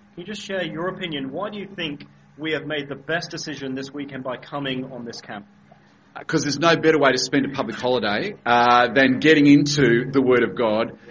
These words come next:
Speaker 2: There is nothing better than a bunch of Christians taking time out from the washing up and cooking meals and ironing and going to work and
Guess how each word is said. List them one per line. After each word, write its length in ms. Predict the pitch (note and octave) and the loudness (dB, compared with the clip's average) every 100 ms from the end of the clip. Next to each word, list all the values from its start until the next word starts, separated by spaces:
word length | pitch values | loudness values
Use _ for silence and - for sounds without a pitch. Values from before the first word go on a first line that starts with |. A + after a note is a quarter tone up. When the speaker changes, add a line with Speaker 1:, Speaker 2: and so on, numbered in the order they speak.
| - - - | -18 -16 4
Speaker 2:
There 160 | D#3+ | 6
is 160 | D3+ D3+ | 6 2
nothing 440 | F#3 A3+ G3 C#3+ | 2 2 0 0
better 580 | D#3+ F3 D3 G#2+ A#2+ D3+ C3+ | 2 4 4 2 2 -2 0
than 260 | D3 D3 C#3 | 4 4 4
a 80 | |
bunch 460 | C#3 C#3+ D#3+ E3+ - | 0 2 2 2 -4
of 100 | D#3 | -6
Christians 880 | - F3 - - A#2 A2 C3 - - - _ _ - | -4 -4 -4 -4 -2 0 -2 -4 -8 -14 _ _ -6
taking 480 | D3+ F3 F3 F#3 | 0 0 0 -6
time 400 | - E3+ E3 D3+ | -6 -2 0 2
out 260 | D3+ D#3 D#3+ | 2 2 0
from 800 | - D3 C#3 C#3 C#3 C3+ - - - | -2 2 2 2 0 -4 -8 -18 -10
the 80 | C#3 | -4
washing 500 | C3 C#3+ C#3+ D3+ C#3 | 2 2 2 2 2
up 220 | B2+ C3 C#3+ - _ - | 2 0 -4 -18 _ -6
and 200 | C#3 B2+ | -2 -2
cooking 440 | - D#3 C#3+ D3 C#3 | -4 -8 -6 -2 2
meals 680 | C3+ C3 C3 B2+ C3 - - C#3+ | 4 4 4 2 0 -4 -6 -2
and 340 | C3+ C3 C3+ | 0 0 0
ironing 680 | C3+ C3+ C3+ C3+ C3+ C3+ C3+ | 0 2 4 6 8 6 4
and 260 | C3 A#2+ A2 | -2 -4 -2
going 280 | C#3 C#3+ C#3+ | 2 4 2
to 40 | |
work 460 | C3+ C3+ C3 C3+ - | 2 2 2 0 -4
and 400 | C#3+ C3+ - | -2 -2 -4